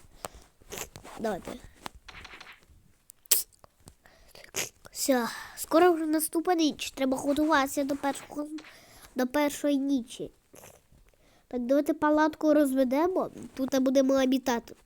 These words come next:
Надіюсь, ми не заобітаємося тут і не станемо монстрами. Ведь як я знаю,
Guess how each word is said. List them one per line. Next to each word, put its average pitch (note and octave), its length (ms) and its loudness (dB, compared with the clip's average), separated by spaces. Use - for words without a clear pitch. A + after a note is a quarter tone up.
Надіюсь, D4 420 0
ми D4+ 480 -4
не C#4 280 -4
заобітаємося E4 880 2
тут D#4 260 -4
і D#4 140 2
не F4 180 0
станемо F4 560 -2
монстрами. C#4 800 0
Ведь C4+ 160 -6
як C4 260 -4
я B3+ 100 -6
знаю, D4+ 640 -6